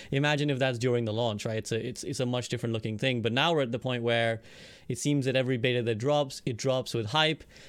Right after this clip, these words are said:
And then we end up with, at least on Twitch, viewership that's lower than normal Overwatch one viewership, right?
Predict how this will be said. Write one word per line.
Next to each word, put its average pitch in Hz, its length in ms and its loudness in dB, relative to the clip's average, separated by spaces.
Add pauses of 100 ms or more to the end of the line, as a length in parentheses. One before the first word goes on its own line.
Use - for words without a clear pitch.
(160)
And 131 140 -2
then 151 100 2
we 156 100 2
end 151 160 2
up 139 100 0
with, 135 160 0
at 131 100 -2
least 160 220 2
on 123 200 -2
Twitch, 170 500 -2
viewership 139 600 0
that's 120 300 -4
lower 113 640 4 (520)
than 127 300 2
normal 120 500 2
Overwatch 110 440 0
one 107 300 -4 (140)
viewership, 104 540 -2
right? 107 300 -4